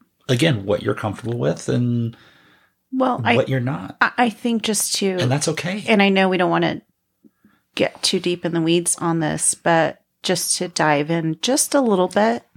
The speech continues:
Speaker 2: one of the things that we talk about a lot between us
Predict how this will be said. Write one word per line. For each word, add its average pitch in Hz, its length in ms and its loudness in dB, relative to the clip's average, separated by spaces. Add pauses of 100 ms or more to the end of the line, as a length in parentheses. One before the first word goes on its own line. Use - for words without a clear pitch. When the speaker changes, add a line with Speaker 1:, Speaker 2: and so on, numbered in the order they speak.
(960)
Speaker 2:
one 269 160 4
of 294 100 4
the 214 60 -4
things 196 340 2
that 180 160 0
we 185 120 -2
talk 175 280 -4
about 165 340 -2
a 180 100 -4
lot 160 520 0
between 175 380 -4
us 165 600 0